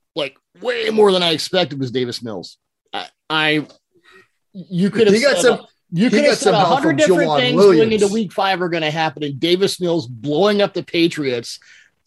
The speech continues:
Speaker 1: after he got absolutely vivisected by the Bills would not have been in my top one hundred, one thousand, one hundred thousand, but that's exactly what happened.
Speaker 2: Vivisected. That's a great word.
Speaker 1: Yeah. Uh, and by the way, this is, uh, we're gonna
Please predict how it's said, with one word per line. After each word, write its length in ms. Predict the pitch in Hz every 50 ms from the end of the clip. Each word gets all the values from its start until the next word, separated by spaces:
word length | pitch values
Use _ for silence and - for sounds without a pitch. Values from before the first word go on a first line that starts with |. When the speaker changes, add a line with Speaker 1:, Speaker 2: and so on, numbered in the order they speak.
| _ _ -
Speaker 1:
after 280 | 175 175 185 - 190
he 140 | 185 196 202
got 280 | 165 170 175 160 156 - - _
absolutely 880 | 170 180 185 190 180 - - 175 185 175 143 160 156 147 147 143 139 - -
vivisected 840 | 135 110 117 151 190 185 180 165 - - 175 151 147 - 151 123
by 140 | 110 131 127
the 100 | 123 120
Bills 600 | 110 110 135 131 120 104 101 95 92 - - - _ _ _ _ _
would 200 | - 143 147 131
not 220 | 143 156 156 156
have 140 | 156 147 131
been 120 | 123 143 139
in 100 | 131 123
my 160 | 123 117 117
top 340 | 113 - 131 117 110 110 -
one 160 | _ 123 120 117
hundred, 420 | 110 120 117 117 113 113 104 101
one 160 | 113 117 107
thousand, 480 | 98 - 110 107 104 104 95 113 104 98
one 140 | 104 113 117
hundred 280 | 135 208 196 160 131 -
thousand, 440 | - 92 82 82 82 85 85 87 -
but 120 | 135 120
that's 240 | 147 139 135 - 139
exactly 340 | 117 117 117 110 - - 107
what 140 | 98 90 87
happened. 260 | 76 69 - _ _ _ _ _ _ _ _ _ _ _
Speaker 2:
Vivisected. 640 | - 90 117 151 180 147 - - 92 76 - - -
That's 200 | - 110 135 -
a 20 | -
great 200 | - - - -
word. 280 | - 82 104 101 - -
Speaker 1:
Yeah. 280 | 98 131 180 165 - - _ _ _ _ _ _ - - _ _ _ _ _ _
Uh, 720 | 135 147 143 147 147 143 143 139 139 139 139 139 139 135 - - _ _
and 140 | 160 165 160
by 140 | 220 269 294
the 80 | 269
way, 180 | 226 226 208 180
this 180 | 190 208 -
is, 100 | 220 185
uh, 140 | 185 185 139 -
we're 200 | 156 156 156 170
gonna 160 | 160 156